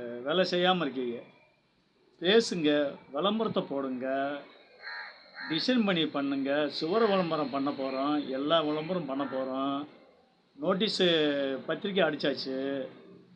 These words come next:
நாளைக்கு ரிலீஸ் ஆகுதுன்னு நினைக்கிறேன் பத்திரிக்கை. நம்ம மாநாட்டுக்கு மாயண்டி குடும்பத்தார் தருண் கோபி வராரு, டைரக்டரு. அப்புறம் பாண்டியன் ஸ்டோர் ஸ்டாலின்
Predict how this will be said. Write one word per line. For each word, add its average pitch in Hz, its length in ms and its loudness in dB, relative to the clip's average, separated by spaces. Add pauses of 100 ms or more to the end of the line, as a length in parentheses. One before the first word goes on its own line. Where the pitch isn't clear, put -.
நாளைக்கு 170 580 0
ரிலீஸ் 170 360 4
ஆகுதுன்னு 185 220 4
நினைக்கிறேன் 151 400 0
பத்திரிக்கை. 131 420 -4 (1080)
நம்ம 175 560 4 (800)
மாநாட்டுக்கு 151 920 2 (1300)
மாயண்டி 190 340 4
குடும்பத்தார் 160 760 2 (120)
தருண் 180 340 0
கோபி 175 220 2
வராரு, 139 400 2 (120)
டைரக்டரு. 143 760 -2 (580)
அப்புறம் 135 640 -2 (360)
பாண்டியன் 220 340 4
ஸ்டோர் 165 320 0 (1300)
ஸ்டாலின் 156 600 2